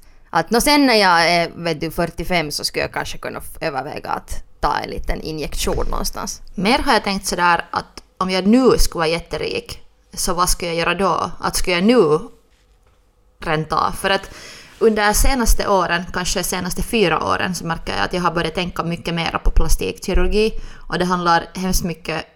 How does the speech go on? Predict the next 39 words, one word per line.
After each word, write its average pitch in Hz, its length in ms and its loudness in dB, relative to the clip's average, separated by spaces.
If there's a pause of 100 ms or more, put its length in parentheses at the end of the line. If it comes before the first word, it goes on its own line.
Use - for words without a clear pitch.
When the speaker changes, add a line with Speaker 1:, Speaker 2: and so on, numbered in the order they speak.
(560)
Speaker 2:
om 165 440 -4
det, 233 220 0
att 196 200 0
jag 180 120 2
hänger 175 440 0
så 202 160 -2
mycket 185 240 -6
på - 80 2
Instagram 165 800 -2
och 160 420 -4
tar 190 260 6
så - 140 -4
mycket 170 380 -4
selfies 185 800 2 (340)
och - 240 -4
filmar 170 420 2
mig 165 180 -6
själv 170 240 2
till - 120 -4
social 170 420 0
media. 170 520 -2
Så - 140 -6
jag 175 60 -2
har 175 100 -2
också - 180 -6
tänkt - 480 -4
på 160 60 -6
mitt 160 160 -6
egna 165 320 -2
ansikte 175 500 -2
mycket 170 280 -10
mer - 340 -6 (440)
och - 320 -2
jämfört 175 580 -2
mig 156 280 -2
med 165 300 -8 (260)
Instagram-kändisar 175 1500 -2
som 190 240 -4
någon 196 220 -2